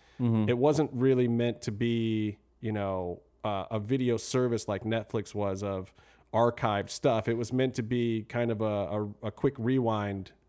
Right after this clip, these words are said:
Speaker 2: you know, video on demand for that week's programming.
Speaker 1: Yeah, but if you have the,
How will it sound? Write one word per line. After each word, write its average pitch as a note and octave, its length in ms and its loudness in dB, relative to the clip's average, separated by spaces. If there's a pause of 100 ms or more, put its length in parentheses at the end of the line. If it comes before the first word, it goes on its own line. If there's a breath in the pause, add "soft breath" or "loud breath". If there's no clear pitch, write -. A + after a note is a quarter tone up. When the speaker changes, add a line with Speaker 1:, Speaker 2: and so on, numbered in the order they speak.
(140)
Speaker 2:
you G#2+ 80 -4
know, G2+ 200 -2
video A2+ 340 0
on A2 140 -2
demand A2+ 500 -2
for G#2+ 260 -2
that G2 240 -6
week's B2 340 -4
programming. D#3+ 640 -2
Speaker 1:
Yeah, D3+ 140 0
but C#3+ 140 0
if C#3+ 140 -2
you C#3+ 100 2
have C#3+ 240 0
the, A2 320 2